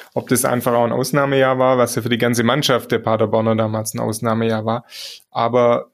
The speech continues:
wenn man überlegt, wie die damals aufgetreten sind, das hatte, könnte in etwa vielleicht ein Fingerzeig sein,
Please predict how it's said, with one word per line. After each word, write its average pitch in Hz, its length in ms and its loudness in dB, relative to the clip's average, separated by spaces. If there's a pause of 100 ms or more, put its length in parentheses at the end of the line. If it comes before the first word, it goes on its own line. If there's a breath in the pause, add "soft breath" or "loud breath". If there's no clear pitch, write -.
(220)
wenn 123 380 0
man 131 140 4
überlegt, 135 400 2
wie 139 80 4
die 135 120 4
damals 135 380 0
aufgetreten 151 640 0
sind, 151 340 0
das 131 200 -2
hatte, 131 400 0 (240)
könnte 175 420 2
in 151 220 4
etwa 143 400 2
vielleicht 131 580 -2
ein 123 240 -2
Fingerzeig 135 580 0
sein, 127 480 -2